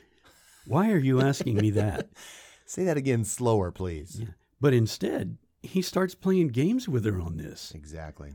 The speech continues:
Speaker 1: Which now, instead of doing what Proverbs talked about, don't, don't get involved in sin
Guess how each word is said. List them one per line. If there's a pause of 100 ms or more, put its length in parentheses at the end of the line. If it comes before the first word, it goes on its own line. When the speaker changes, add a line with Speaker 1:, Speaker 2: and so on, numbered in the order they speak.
(100)
Speaker 1:
Which (320)
now, (760)
instead
of
doing
what
Proverbs (500)
talked
about, (400)
don't,
don't
get
involved
in
sin